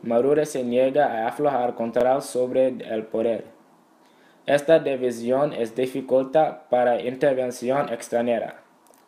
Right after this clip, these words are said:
Hay ayuda en las fronteras, pero los hombres de Maduro no les permitirán.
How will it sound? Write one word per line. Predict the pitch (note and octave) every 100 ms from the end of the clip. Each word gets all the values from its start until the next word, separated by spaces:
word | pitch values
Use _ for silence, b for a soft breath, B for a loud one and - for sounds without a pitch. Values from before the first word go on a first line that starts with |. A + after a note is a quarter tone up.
| -
Hay | B2+ D3+
ayuda | B2 C3+ B2+ A#2 C3 C#3 C#3
en | B2
las | A#2+ A#2+
fronteras, | A#2+ A2+ B2+ C3+ D3+ D#3 - B B B _
pero | D3+ D#3 C3 B2 A#2+
los | A#2+ B2
hombres | C3+ D3 D3+ C#3+
de |
Maduro | B2+ A#2 A#2 C3 C#3+ C3+ - - _
no | A2+ B2 C#3
les | B2+ B2
permitirán. | - A2 A2 G#2+ A2+ G2+ G2